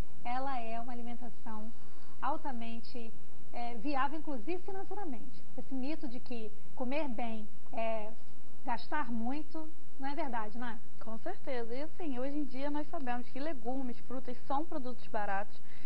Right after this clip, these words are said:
Speaker 2: e dá pra você ter uma hortinha na sua casa, ter umas adaptações bem interessantes, né? Então a gente já consegue colocar isso na cabeça das pessoas.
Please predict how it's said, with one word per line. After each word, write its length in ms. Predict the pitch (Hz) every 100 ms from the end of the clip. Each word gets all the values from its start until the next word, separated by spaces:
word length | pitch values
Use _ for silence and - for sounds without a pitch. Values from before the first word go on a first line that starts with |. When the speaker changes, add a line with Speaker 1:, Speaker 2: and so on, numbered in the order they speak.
| -
Speaker 2:
e 80 | -
dá 120 | 277
pra 140 | 381 466 427
você 100 | 403
ter 160 | 381
uma 160 | 381 381
hortinha 480 | 381 - 370 381 339
na 120 | 294
sua 140 | 302
casa, 560 | 285 269 269 269 262 247 - - -
ter 100 | 302
umas 180 | 320 330
adaptações 680 | 330 330 - 359 339 320 339
bem 180 | 302
interessantes, 840 | 349 - 415 - 320 277 240 - 220
né? 200 | 220 214 - - -
Então 120 | -
a 40 | 254
gente 200 | 277 262
já 100 | 294
consegue 720 | - 320 311 311 269 294 302
colocar 500 | - 302 294 - 285
isso 180 | 277 277
na 100 | 285
cabeça 300 | 294 262 254
das 140 | 269 269
pessoas. 520 | 294 294 254 226 226